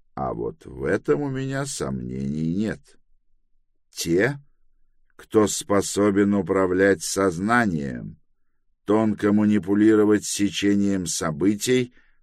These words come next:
направляя их в ту или иную сторону по своей воле.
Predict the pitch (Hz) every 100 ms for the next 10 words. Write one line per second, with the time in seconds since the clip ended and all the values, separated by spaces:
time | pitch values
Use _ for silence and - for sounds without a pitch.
0 | - 87 85 90 90 92 101 101 98 92
1 | 82 80 - - 110 120 123 120 117 117
2 | 120 113 92 87 92 82 - - 78 80
3 | 82 85 82 87 80 76 71 64 64 65
4 | 69 78 58 50